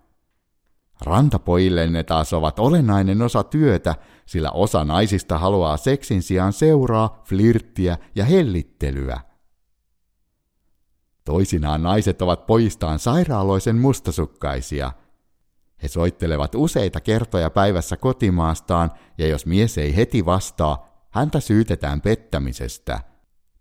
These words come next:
Pahimmillaan rahahanat sulkeutuvat. Suhteesta voi tulla vankila, erityisesti jos nainen päättääkin muuttaa Keniaan ja pistää pojan kanssa hynttyyt yhteen tai ryhtyä lapsen tekoon.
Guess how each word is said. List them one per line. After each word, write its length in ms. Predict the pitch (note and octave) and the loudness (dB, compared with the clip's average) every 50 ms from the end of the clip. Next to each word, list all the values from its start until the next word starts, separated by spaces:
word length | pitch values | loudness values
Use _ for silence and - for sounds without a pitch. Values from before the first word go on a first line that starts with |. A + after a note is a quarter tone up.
| _ _ | _ _
Pahimmillaan 720 | - D#2 E2+ F#2+ G#2 G2 F2+ F2 E2 D#2+ D2+ D2 D2 D2 | -2 0 4 4 4 4 4 2 0 -2 -4 -4 -2 0
rahahanat 600 | F#2 G#2 G#2 D3 B2+ F2+ F#2+ E2+ E2+ E2 E2 - | 2 2 4 2 2 2 2 0 0 0 -2 -2
sulkeutuvat. 1040 | - - G#2+ G2 F2+ E2 - E2 C#2 C2+ C2 B1+ - - C2 C2 B1+ A#1 - - - _ _ _ _ _ _ _ _ _ _ _ _ _ | -2 0 0 2 0 0 -2 -6 -6 -6 -8 -10 -10 -8 -6 -6 -6 -8 -8 -14 -20 _ _ _ _ _ _ _ _ _ _ _ _ _
Suhteesta 720 | _ - F#2 F#2+ G2+ F#2+ - - E2+ D#2 D2 - - D#2 | _ -2 0 0 0 0 -2 -2 -2 -4 -4 -4 -6 -4
voi 160 | D2 D#2 D2+ C#2+ | -2 -2 -4 -2
tulla 320 | - F2 E2+ E2 D#2 C#2+ | -2 -2 0 0 0 2
vankila, 680 | F#2 G#2+ B2+ C3 G#2 F2 - - D#2+ D2 D2 C2 - - - _ - | 2 4 4 4 2 0 -2 -4 -4 -4 -4 -6 -8 -12 -18 _ -4
erityisesti 720 | F#2 F2+ F#2+ F#2+ F2+ - - E2 D#2 D#2+ F2 D#2 - - E2+ | 0 2 4 4 2 2 0 -2 -2 -2 -2 -4 -4 -4 -4
jos 160 | D2 C#2 - | -4 -2 0
nainen 360 | F#2 G2+ C3 D3 C3 G2+ E2+ | 2 2 4 4 4 2 2
päättääkin 600 | - G#2 A2 A#2 - - G2+ E2+ E2+ - E2+ E2 | 2 2 2 2 0 0 -2 -2 0 -2 -2 0
muuttaa 440 | F2 G#2 A#2+ B2+ - - - F#2 E2+ | 2 2 0 0 -2 -2 -4 -4 -4
Keniaan 520 | - - C3 C3+ C#3 C3 A#2 G2+ F#2 F2 | 0 0 0 2 2 2 2 0 0 0
ja 100 | E2+ D#2 | -2 -2
pistää 420 | - - B2+ B2+ - - F#2 D2+ - | -2 -2 -2 -2 -2 -4 -6 -6 -4
pojan 340 | - - A#2+ B2+ C3 A#2+ | 0 0 2 2 2 2
kanssa 300 | - G2+ F2+ - - - | 0 -2 -2 -2 -2 -2
hynttyyt 560 | - B2+ D#3 E3+ D#3+ - - C3+ B2+ A#2 - C3+ | -2 0 0 0 0 0 0 -2 -2 0 0 -2
yhteen 480 | C3+ B2 - - - A#2+ A2+ A2 G#2+ - - - - _ _ - | -2 -2 -2 -2 0 2 2 2 0 -4 -10 -20 -20 _ _ -4
tai 180 | D2 D2 D2+ | -2 -2 0
ryhtyä 520 | D2 D#2+ F#2+ F2+ - - - C#2+ C2 C2 D#2+ | 2 2 2 2 0 -2 -4 -4 -2 0 2
lapsen 440 | C3 F#3+ - - - - G#2+ G#2 | 2 2 0 0 0 0 0 0
tekoon. 640 | - - A#2 G#2 - - - C2+ B1 A#1 G#1+ G#1+ A#1+ | 2 0 0 0 0 -4 -6 -6 -4 -6 -6 -8 -10